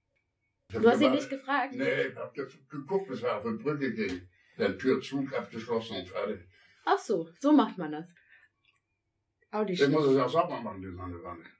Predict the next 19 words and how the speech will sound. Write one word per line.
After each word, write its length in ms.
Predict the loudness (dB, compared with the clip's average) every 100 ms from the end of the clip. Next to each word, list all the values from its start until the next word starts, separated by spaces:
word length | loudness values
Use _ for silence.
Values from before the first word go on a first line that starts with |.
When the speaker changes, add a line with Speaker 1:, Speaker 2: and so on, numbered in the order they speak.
| -14 -12
Speaker 2:
Ach 100 | -6
Speaker 1:
Ich 40 |
Speaker 2:
so. 140 | 0 4
Speaker 1:
meine, 140 | 4
die 220 | 2 0
auch 140 | -2 0
sauber, 340 | -2 -2 -6 -6
halt 180 | -6 -4
die 80 | -4
auch 80 | -4
Speaker 2:
Dann 20 | -2
Speaker 1:
noch 40 | -2
Speaker 2:
kann 140 | 0
man 140 | 0
auch 40 | -2
Speaker 1:
benutzt, 140 | -4
Speaker 2:
baden, 400 | -2 0 -2 -8 -6
ja 160 | -6
klar. 300 | -4 -6 -6